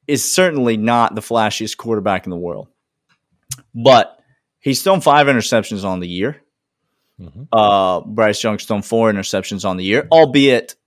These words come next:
Speaker 1: a significantly higher number of passes. So Bryce
Speaker 2: Mm-hmm.
Speaker 1: Young's interception rate much lower than Stetson Bennett's.
Speaker 2: Yep.
Speaker 1: But Stetson Bennett more efficient,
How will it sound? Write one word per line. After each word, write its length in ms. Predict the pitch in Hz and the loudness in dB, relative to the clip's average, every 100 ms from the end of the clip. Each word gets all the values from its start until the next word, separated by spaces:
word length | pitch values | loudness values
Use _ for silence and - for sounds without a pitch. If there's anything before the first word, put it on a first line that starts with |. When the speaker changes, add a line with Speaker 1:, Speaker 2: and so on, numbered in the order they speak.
| - | -4
Speaker 1:
a 120 | 110 | -4
significantly 600 | - 117 117 113 110 101 | -2 -4 -2 -2 -2 0
higher 240 | 104 101 98 | 0 0 0
number 240 | 98 95 | -2 -2
of 80 | 90 | -2
passes. 400 | 98 87 - 131 | -4 -4 -6 -10
So 160 | - 107 | -2 2
Bryce 240 | 113 107 | 2 2
Speaker 2:
Mm-hmm. 80 | 107 | 2
Speaker 1:
Young's 260 | 104 101 101 | -2 -2 -8
interception 540 | 101 95 104 95 101 | -8 -6 -6 -6 -6
rate 240 | 101 95 98 | -4 -4 -2
much 220 | 104 - | -6 -2
lower 260 | 98 95 95 | 0 0 -2
than 120 | 90 | -4
Stetson 400 | - 87 - 87 | -8 -10 -10 -10
Bennett's. 380 | 85 123 - - _ - | -8 -10 -14 -20 _ -14
Speaker 2:
Yep. 180 | 147 - _ _ _ _ _ _ _ - | -14 -14 _ _ _ _ _ _ _ -8
Speaker 1:
But 300 | - 156 - | 2 2 2
Stetson 400 | - 233 233 233 185 | 0 2 4 4 4
Bennett 260 | 202 170 | 4 4
more 300 | 135 147 233 | 2 2 2
efficient, 540 | 247 - 113 - 214 | 0 2 0 0 -8